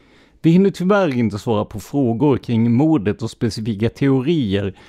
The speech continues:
men ta gärna emot feedback om podden. Till den här adressen har faktiskt Birger Engströms son mejlat.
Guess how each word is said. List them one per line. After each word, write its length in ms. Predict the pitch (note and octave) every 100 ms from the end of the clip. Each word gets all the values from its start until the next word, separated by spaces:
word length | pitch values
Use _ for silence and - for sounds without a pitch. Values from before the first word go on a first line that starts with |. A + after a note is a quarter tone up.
| -
men 300 | - C3 C#3+
ta 140 | D3+
gärna 240 | D#3 D#3+ D#3+
emot 320 | D#3 C3 A#2+
feedback 680 | - D#3 E3+ G2 G#2 G2 -
om 240 | A2 A2 E2+ -
podden. 600 | - C#3 C3 A2 G2 G2 - _ _ _ _ _ _ _ _
Till 240 | - F3 G3
den 160 | F3
här 180 | C3 A2+
adressen 640 | A2+ G2 A#2 A#2 - A#2 A2
har 140 | B2
faktiskt 540 | - A2 G2 A2 - -
Birger 320 | B2 A2 B2+
Engströms 760 | E3+ C#3+ - - B2+ B2+ - B2
son 720 | - D3 A3 D#3 G#2+ G#2+ A2
mejlat. 760 | A#2+ G#2+ F#2+ G#2+ G#2 _ _